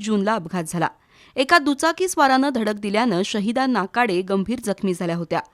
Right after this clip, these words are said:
नातेवाईकांनी त्यांना कोल्हापुरातील एका खाजगी रुग्णालयात दाखल केलं, पण तिथला खर्च परवडत नसल्यानं सुमारे दीड महिन्यानंतर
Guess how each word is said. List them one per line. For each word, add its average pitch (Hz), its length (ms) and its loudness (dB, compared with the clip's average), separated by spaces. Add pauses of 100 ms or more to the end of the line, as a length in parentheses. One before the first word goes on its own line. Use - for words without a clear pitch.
(480)
नातेवाईकांनी 233 800 6
त्यांना 202 340 2
कोल्हापुरातील 208 680 -2
एका 190 360 0
खाजगी 190 360 0
रुग्णालयात 196 360 2
दाखल 180 380 -2
केलं, 185 200 2 (320)
पण 247 200 4
तिथला 240 320 -2 (100)
खर्च 220 280 -2
परवडत 208 520 0
नसल्यानं 185 460 0 (280)
सुमारे 254 380 2
दीड 269 280 2
महिन्यानंतर 226 800 2